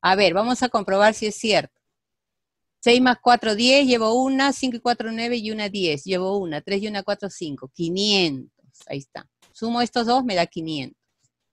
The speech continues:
más trescientos. A ver, avanzo en el otro para ir comprobando. A ver,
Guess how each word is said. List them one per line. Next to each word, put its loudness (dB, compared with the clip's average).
más -2
trescientos. -4
A 2
ver, 2
avanzo 4
en 0
el 2
otro 2
para 4
ir -2
comprobando. 0
A -6
ver, -10